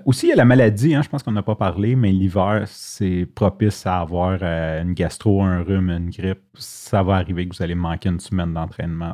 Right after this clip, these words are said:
pendant l'hiver, probablement. Malheureusement. Je vous le souhaite pas, là, ou peut-être pas une semaine, mais quelques entraînements dus à, une, à un rhume, une grippe, une covid, whatever. Et, euh, c'est ça. Donc, on baisse,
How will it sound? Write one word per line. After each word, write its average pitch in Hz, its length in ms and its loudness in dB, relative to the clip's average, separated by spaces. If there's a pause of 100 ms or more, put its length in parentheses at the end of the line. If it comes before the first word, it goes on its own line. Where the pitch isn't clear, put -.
pendant 82 220 -8
l'hiver, - 400 -8
probablement. - 580 -8 (500)
Malheureusement. 95 600 2
Je - 80 -2
vous 113 60 6
le 101 40 6
souhaite - 320 0
pas, 117 160 4
là, 131 100 4
ou 110 100 2
peut-être 113 300 2
pas 127 100 6
une 110 80 8
semaine, 120 280 4
mais 107 120 6
quelques 110 420 2
entraînements 95 560 0
dus 95 340 0
à, 90 60 0
une, 82 400 -6
à 104 100 0
un 90 160 0
rhume, 95 300 0
une 82 280 -4
grippe, 92 300 -6
une 85 120 -6
covid, 82 360 -6
whatever. 82 440 -8 (1040)
Et, 147 300 4
euh, 110 540 6
c'est 151 140 -4
ça. 147 160 -4 (100)
Donc, 117 220 2
on 104 120 4
baisse, 117 400 2